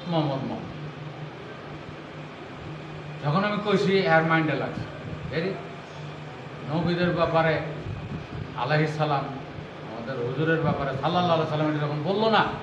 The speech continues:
এর সঙ্গে আমি, আমি বলবো। খালেদ যদি বাইচে থাকে, আমার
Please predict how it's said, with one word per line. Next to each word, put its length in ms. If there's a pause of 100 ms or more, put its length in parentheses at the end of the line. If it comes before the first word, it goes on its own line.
(300)
এর 100
সঙ্গে 300
আমি, 160 (140)
আমি 140 (180)
বলবো। 200 (800)
খালেদ 200
যদি 200
বাইচে 240
থাকে, 200
আমার 180